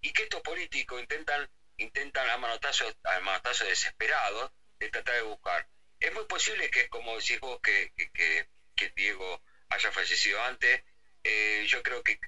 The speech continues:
como, fíjense, está creyendo la mayor, eh, la, la mayoría de la gente, Diego ha sido abandonado. Ahora resulta que los familiares, los familiares desmintieron eso porque dijeron que los familiares estaban muy cansados y querían cortar, eh, el,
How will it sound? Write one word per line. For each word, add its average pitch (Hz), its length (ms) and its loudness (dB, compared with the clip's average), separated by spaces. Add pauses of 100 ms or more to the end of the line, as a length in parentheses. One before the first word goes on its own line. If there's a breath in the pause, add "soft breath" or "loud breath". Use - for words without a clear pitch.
(160)
como, 98 480 -4 (160)
fíjense, 120 280 0
está 113 280 -4
creyendo 117 380 2
la 101 80 -2
mayor, 104 440 0 (140)
eh, 85 140 -2
la, 90 240 -4
la - 120 -4
mayoría 107 360 0
de 113 60 -2
la 107 100 0
gente, 127 480 0 (240)
Diego 113 200 -2
ha 101 40 -4
sido 101 240 -2
abandonado. 117 680 -2 (160)
Ahora 113 240 -2
resulta 107 460 -4
que 104 60 -6
los 98 120 -6
familiares, 120 800 0 (380)
los 117 100 -6
familiares 170 400 -2
desmintieron 147 540 -2
eso 120 180 0
porque 110 200 0
dijeron 143 260 0
que 131 60 -4
los 120 200 -4
familiares 123 320 0
estaban 123 220 0
muy 127 140 -6
cansados 135 400 -2
y - 20 -4
querían 113 260 2
cortar, 101 420 -2 (840)
eh, 92 420 4
el, - 240 2